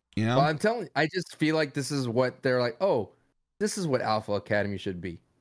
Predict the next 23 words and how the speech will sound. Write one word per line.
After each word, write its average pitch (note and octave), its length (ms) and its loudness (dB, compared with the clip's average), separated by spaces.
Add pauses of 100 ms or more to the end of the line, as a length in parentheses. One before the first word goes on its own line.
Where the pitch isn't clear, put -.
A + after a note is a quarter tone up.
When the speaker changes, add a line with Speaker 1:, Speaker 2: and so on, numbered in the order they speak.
(160)
Speaker 2:
<laughs> - 0 -
Like, - 840 0
Speaker 1:
Yeah. G#2+ 220 0 (340)
They, E3 160 2
they, E3+ 260 2
but E3 80 6
Speaker 2:
nineteen G3+ 200 4
Dupree F3+ 400 2 (100)
cannot E3+ 300 0
be F3 320 2
Ivy C#3 340 2
Nile. D3 300 2
Speaker 1:
Yeah. G#2+ 320 2
Speaker 2:
So B2+ 140 2
they're B2+ 180 0
like, C3 240 0 (800)
"Let's A2+ 280 -2 (220)
make A#2 320 0 (120)
this B2+ 240 -2 (100)
the A2+ 180 -4
actual A2 440 -2
Alpha G#2+ 240 -2
Academy." G#2 640 -4